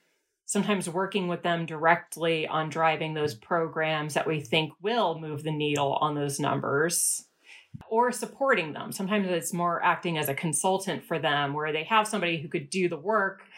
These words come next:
They just don't know if this is the right way to do it or this is the right way to word it.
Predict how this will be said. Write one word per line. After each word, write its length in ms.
They 120
just 200
don't 200
know 240
if 140
this 180
is 80
the 80
right 220
way 100
to 140
do 200
it 80
or 100
this 180
is 100
the 80
right 180
way 160
to 200
word 360
it. 180